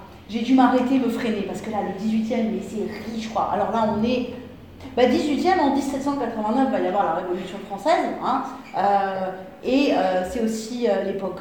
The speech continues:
des Lumières, c'est... Je dis pas de conneries ? Non, c'est, oui, c'est ça. Euh, c'est l'époque des Lumières, et du coup, euh, qui dit philosophie, qui se développe beaucoup, dit aussi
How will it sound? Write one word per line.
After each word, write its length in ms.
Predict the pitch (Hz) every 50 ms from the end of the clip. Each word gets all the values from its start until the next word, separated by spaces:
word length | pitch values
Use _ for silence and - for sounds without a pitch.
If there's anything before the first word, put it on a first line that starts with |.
| 208 190 175
des 140 | 175 185 180
Lumières, 540 | 180 196 220 226 262 294 294 302 302 - - - 247
c'est... 100 | 214 - - - - - - - - - - - - - _ - - - - - - -
Je 20 |
dis 100 | 170 180 180
pas 80 | 175
de 40 | 175
conneries ? 340 | - 196 190 202 247 269 - - - -
Non, 140 | 214 214 -
c'est, 360 | - 160 196 214 - - 190 202
oui, 160 | 262 262 254
c'est 120 | - - -
ça. 260 | - 233 262 - - - - - - -
Euh, 240 | 240 226 196 156 -
c'est 80 | 277
l'époque 280 | 254 233 220 233 220 220
des 60 | 220
Lumières, 460 | 214 240 262 302 349 349 349 - -
et 380 | 233 233 220 - - - - -
du 220 | 202 196 214 269 262
coup, 400 | - - 339 359 381 381 359 - -
euh, 280 | 202 202 196 196 196 - - - -
qui 200 | - 370 359 294
dit 440 | 294 320 320 302 254 - - - - - - - - - - - - - - - - - - - _ - _ _ _ _ _ _ _ -
philosophie, 760 | - 392 392 392 330 269 285 262 - - - 370 440 453 440 349
qui 60 | 285
se 40 | 220
développe 300 | 254 262 262 254 220 185
beaucoup, 500 | 208 - - 349 392 453 - - 440 214
dit 160 | 220 330 415 453 320
aussi 280 | 269 - - - 403